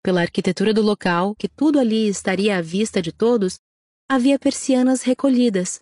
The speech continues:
prontas para serem utilizadas em algum momento nem tão transparente. Notei que não existia armário, apenas móveis decorativos e baixos, como a pequena peça que ficava ao fundo, na qual havia diversos livros.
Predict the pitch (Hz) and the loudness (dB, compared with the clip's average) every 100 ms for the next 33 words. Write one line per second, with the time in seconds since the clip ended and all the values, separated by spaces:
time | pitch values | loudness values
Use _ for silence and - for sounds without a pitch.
0 | _ - 202 277 - 339 - - 240 226 | _ -2 0 0 0 -4 -2 -2 -2 -2
1 | - 226 208 202 233 208 190 208 233 254 | 0 0 0 -2 -2 -2 0 0 0 0
2 | 220 202 190 240 349 285 214 240 - 240 | 0 0 0 0 2 2 2 0 -2 -2
3 | 208 277 - 226 262 247 247 - 220 151 | -2 -4 -2 -2 -2 -2 -2 -2 -2 -4
4 | 160 - - _ _ _ _ _ _ _ | -8 -16 -18 _ _ _ _ _ _ _
5 | _ _ - 285 - 294 285 269 254 254 | _ _ -2 0 2 0 2 2 4 4
6 | 254 277 - 277 269 254 262 247 214 196 | 2 0 -2 0 2 2 2 0 0 -2
7 | 185 185 _ _ _ 214 - 220 240 233 | -4 -8 _ _ _ -6 0 0 0 0
8 | 214 214 233 214 202 190 196 202 202 - | 0 0 0 0 -2 -2 -2 -2 -2 -4
9 | - 220 233 233 220 196 180 185 - 170 | -2 0 0 0 0 0 0 -4 -6 -8
10 | - - 185 175 - 180 220 269 233 226 | -4 -2 -2 -2 -4 -2 -2 -2 -2 -2
11 | 214 208 - - 196 185 190 214 - 214 | -4 -6 -6 -2 -2 0 -2 -4 -4 -2
12 | 214 180 175 - 190 185 175 196 180 175 | -2 -2 -4 -2 -2 -2 -2 -2 -2 -2
13 | 175 208 - 208 175 175 175 165 175 | -2 -4 -4 -6 -4 -4 -4 -6 -10